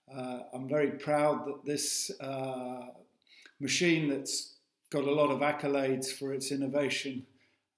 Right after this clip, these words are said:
uh, has had considerable input from students,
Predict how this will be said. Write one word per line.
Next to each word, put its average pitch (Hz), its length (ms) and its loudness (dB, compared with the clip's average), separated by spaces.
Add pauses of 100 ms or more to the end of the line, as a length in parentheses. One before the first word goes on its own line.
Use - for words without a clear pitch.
uh, 131 440 -4
has 139 640 -4
had 139 440 -4 (100)
considerable 143 760 0
input 131 520 -4 (380)
from 127 680 -4
students, - 1080 0